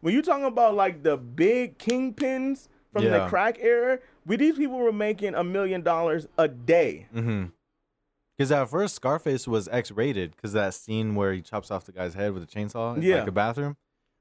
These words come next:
Speaker 2: That was originally in the movie where they showed it,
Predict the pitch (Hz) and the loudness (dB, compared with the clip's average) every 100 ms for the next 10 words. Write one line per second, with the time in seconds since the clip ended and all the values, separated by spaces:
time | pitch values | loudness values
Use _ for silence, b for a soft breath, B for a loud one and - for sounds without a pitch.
0 | - 143 175 139 139 135 123 120 143 143 | 0 2 2 0 0 0 -2 -2 0 0
1 | 127 123 143 117 104 95 87 - 123 135 | 0 0 0 0 0 0 -2 -2 0 0
2 | 98 | -2